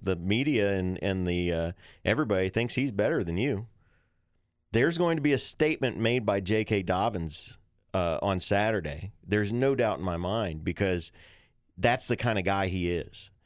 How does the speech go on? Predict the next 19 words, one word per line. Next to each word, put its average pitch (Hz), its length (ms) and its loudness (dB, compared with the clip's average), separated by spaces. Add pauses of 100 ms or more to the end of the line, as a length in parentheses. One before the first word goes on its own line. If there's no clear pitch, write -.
(260)
So 98 380 2
I, 170 260 4
I 143 220 4
don't 135 220 2
doubt 113 260 4
that 101 80 0
Jonathan 110 380 0
Taylor's 110 360 0
gonna 98 160 0
come 101 200 0
in, 95 100 -2
especially 110 460 -2
the 95 80 0
way 95 160 2
Ohio 104 240 2
State - 260 -4
shut - 300 0
him 107 180 -4
down. 92 440 -4